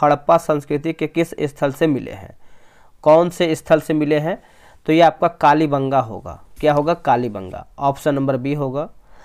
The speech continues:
ऑक्सीजन के ग्रहण एवं कार्बन डाइऑक्साइड के उत्सर्जन की मात्रा जो है किसके ऊपर जो है निर्भर करती है? किसके ऊपर निर्भर करती है? तो हीमोग्लोबिन पर।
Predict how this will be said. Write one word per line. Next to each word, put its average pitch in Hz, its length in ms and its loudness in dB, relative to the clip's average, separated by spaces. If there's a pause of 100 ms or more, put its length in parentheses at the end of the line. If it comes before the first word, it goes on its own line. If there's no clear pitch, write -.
(220)
ऑक्सीजन 175 640 4
के 180 140 0
ग्रहण 156 460 4
एवं 156 200 2
कार्बन 151 500 4
डाइऑक्साइड 151 680 2
के 160 80 -2
उत्सर्जन 147 600 2
की 113 300 -8 (440)
मात्रा 147 380 4
जो 156 140 2
है 160 120 0
किसके 175 640 -2 (120)
ऊपर 151 360 2
जो 143 140 0
है 151 100 0
निर्भर 143 360 -2
करती - 380 -12
है? - 220 -18 (520)
किसके 151 360 -2
ऊपर 160 300 0
निर्भर 156 340 2
करती 156 400 0
है? 156 180 0
तो 151 180 -2
हीमोग्लोबिन 143 800 0
पर। 104 140 -14